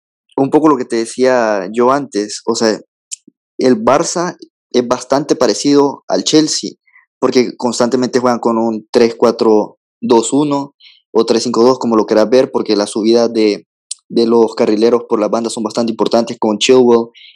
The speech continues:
y con Reece James, y entonces yo vi como Zidane pasó a jugar un cuatro cuatro dos contra el Barça, poniendo a Valverde, como te decía, de,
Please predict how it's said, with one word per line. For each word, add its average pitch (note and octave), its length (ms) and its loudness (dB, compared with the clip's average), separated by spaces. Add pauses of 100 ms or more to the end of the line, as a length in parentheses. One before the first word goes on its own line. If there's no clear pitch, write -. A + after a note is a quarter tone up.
(200)
y B2+ 120 2
con A#2+ 220 2
Reece B2 220 4
James, D#3+ 500 2 (240)
y - 80 0
entonces B2+ 260 2
yo C#3+ 60 4
vi D#3+ 120 4
como D3 400 -2
Zidane C3 460 0
pasó C#3 540 0
a A#2+ 80 -6
jugar B2 380 2 (500)
un B2+ 180 -4
cuatro C#3+ 340 0
cuatro C#3+ 280 0
dos D3 220 2
contra A2+ 240 -4
el G#2 80 -2
Barça, F3+ 420 -2 (360)
poniendo B2 340 2
a - 20 6
Valverde, C3+ 760 2
como A#2 180 -8
te G2+ 100 -2
decía, B2+ 320 0
de, G2+ 480 0